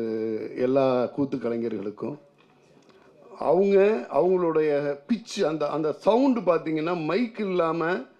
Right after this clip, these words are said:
மக்களை மகிழ்விச்சு, மகிழ்விச்சு, கையில மைக் இருந்தாலும் அந்த ஒரு சத்தம், அது வந்து, அஹ், அஹ், அதிகமா சத்தம், அஹ், அதிகமா டப்பிங் பண்றதப்ப தொண்டை காஞ்சு போயிடுச்சு அப்படின்னு எல்லாம் நம்ம நிறையா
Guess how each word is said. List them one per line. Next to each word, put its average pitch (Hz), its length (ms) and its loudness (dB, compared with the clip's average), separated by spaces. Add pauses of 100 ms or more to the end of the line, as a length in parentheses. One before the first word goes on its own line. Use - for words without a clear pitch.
(400)
மக்களை 165 640 0
மகிழ்விச்சு, 185 440 -2
மகிழ்விச்சு, 165 760 -4 (280)
கையில 208 420 2
மைக் 226 380 2
இருந்தாலும் 180 500 2
அந்த 139 220 -2
ஒரு 127 200 -2
சத்தம், 147 460 -4 (720)
அது 131 320 0
வந்து, 190 500 2 (460)
அஹ், 127 680 -2
அஹ், 127 380 -2
அதிகமா 202 520 0
சத்தம், 190 360 0
அஹ், 165 380 -2
அதிகமா 202 500 0
டப்பிங் 180 440 0
பண்றதப்ப 165 840 0 (280)
தொண்டை 180 280 4
காஞ்சு 160 400 2
போயிடுச்சு 147 400 -4
அப்படின்னு 139 400 -2
எல்லாம் 143 460 -4
நம்ம 123 180 -4
நிறையா 127 520 -4